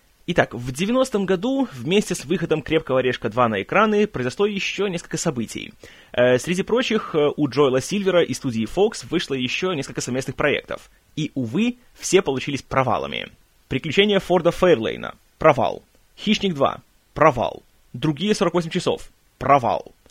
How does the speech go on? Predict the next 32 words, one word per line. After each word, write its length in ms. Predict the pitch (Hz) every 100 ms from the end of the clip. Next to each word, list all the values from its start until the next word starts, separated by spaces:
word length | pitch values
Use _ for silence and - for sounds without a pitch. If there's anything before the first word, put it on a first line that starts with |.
| _ _ _
И 240 | - 180 170
в 100 | 131
результате 1000 | 165 170 202 208 - 175 165 160 151 123
неразглашаемых 840 | 127 147 170 165 160 170 151 147
причин, 440 | - 175 269 294 285
но 340 | - 165 165 143
неофициально 540 | 131 151 160 160 123
говорят, 260 | 123 127 113
что 240 | - 127 - - -
у 160 | 135
Сильвера, 480 | 127 - 151 123 120
как 160 | 123 123
человека 320 | - 131 127
очень 340 | 123 - 117 113
склочного 460 | - 135 120 120
и 40 | 117
вздорного, 560 | 117 190 208 170 170 - - -
э, 140 | - 131
произошли 380 | 135 135 147 131
вс-, 200 | - -
очень-очень 680 | 156 - 120 110 156 139 117
большие 380 | 110 127 - 120
разногласия 800 | 120 120 117 110 - 98 85 -
с 200 | - -
руководством 560 | 120 120 120 127 120 120
студии 240 | 120 120
Fox, 280 | 175 277 - - - - _
после 240 | 170 165 135
чего 440 | - 123 202 -
он 260 | - 185 190
взял 300 | 117 180 214
и 300 | - 202 240